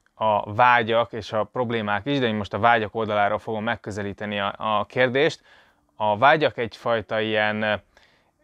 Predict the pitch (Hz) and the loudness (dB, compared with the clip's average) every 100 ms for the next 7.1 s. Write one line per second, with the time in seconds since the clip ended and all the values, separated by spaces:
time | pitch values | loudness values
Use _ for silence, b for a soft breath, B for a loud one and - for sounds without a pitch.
0 | - 107 104 131 151 - 123 113 104 107 | -8 -2 2 4 4 2 2 4 2 0
1 | 107 98 - _ _ _ _ 127 123 104 | 0 -2 -10 _ _ _ _ 2 4 2
2 | - 110 101 104 - 110 98 - _ - | -2 -4 -4 -4 0 2 2 -4 _ -8
3 | 120 107 120 110 110 123 113 - - _ | -6 -6 0 2 2 2 0 -4 -20 _
4 | - 160 139 113 - - 147 - 131 117 | 0 2 2 0 -4 2 2 2 0 -4
5 | - 123 107 b b b - 104 - 120 | -2 -2 -2 b b b -10 -10 -2 0
6 | 123 143 123 113 113 107 117 117 110 101 | 4 4 4 0 -2 2 4 4 2 0
7 | 104 | -2